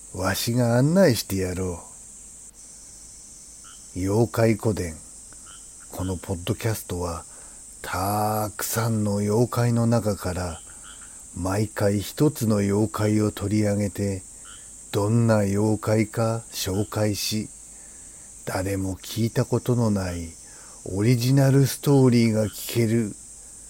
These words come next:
そんな番組。それがこの妖怪古殿なんじゃ。さあ、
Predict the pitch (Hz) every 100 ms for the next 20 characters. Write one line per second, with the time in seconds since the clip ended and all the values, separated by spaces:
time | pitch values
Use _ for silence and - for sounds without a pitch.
0 | - - - - - 90 92 107 113 110
1 | 101 107 104 104 101 101 98 - - -
2 | - - - - - - 92 95 95 95
3 | - - 104 113 110 - - - - -
4 | 92 101 107 104 120 120 120 151 143 131
5 | 104 95 90 87 87 90 - - - -
6 | - 508 508 571 587 587 587 571 571 571
7 | 571 554 539 539 523 403 - - - -
8 | 107 101 82